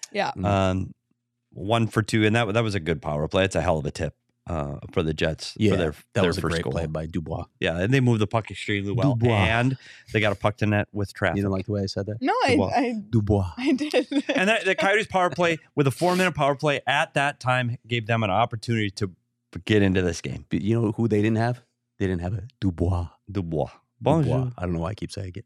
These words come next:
Speaker 3: I don't know. It's fun.
Speaker 2: I'm kinda done with the numbers, though, so
Speaker 1: Yeah.
Speaker 2: unless you wanna keep reading.
Speaker 1: No, we can be done with the numbers.
Speaker 2: Okay.
Speaker 1: I have
Speaker 2: There they
Speaker 1: nothing
Speaker 2: are.
Speaker 1: really else to say.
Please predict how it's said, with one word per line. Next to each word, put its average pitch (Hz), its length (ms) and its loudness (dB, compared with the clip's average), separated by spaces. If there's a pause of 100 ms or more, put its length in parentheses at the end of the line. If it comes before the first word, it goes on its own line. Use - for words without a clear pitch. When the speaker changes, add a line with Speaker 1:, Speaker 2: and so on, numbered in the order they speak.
Speaker 3:
I - 60 -2
don't 180 100 4
know. 92 60 2
It's 95 100 -4
fun. 82 380 -4
Speaker 2:
I'm 101 80 -2
kinda 143 200 2
done 107 220 2
with 92 80 -4
the 95 80 -2
numbers, 95 340 -2
though, 82 140 -8
so 85 280 -6 (280)
Speaker 1:
Yeah. 220 220 2
Speaker 2:
unless 120 200 2
you 104 60 -2
wanna 95 140 -2
keep - 180 -8
reading. 92 160 -2
Speaker 1:
No, 302 140 2
we 269 120 2
can 311 160 0
be 269 80 2
done 196 220 -2
with 190 80 -6
the 196 80 -8
numbers. 180 360 -4
Speaker 2:
Okay. - 160 -2
Speaker 1:
I 233 60 0
have 240 80 0
Speaker 2:
There 127 140 2
they 139 80 2
Speaker 1:
nothing 147 140 2
Speaker 2:
are. - 40 2
Speaker 1:
really 190 200 0
else 180 240 -6
to 196 80 -14
say. 170 260 -2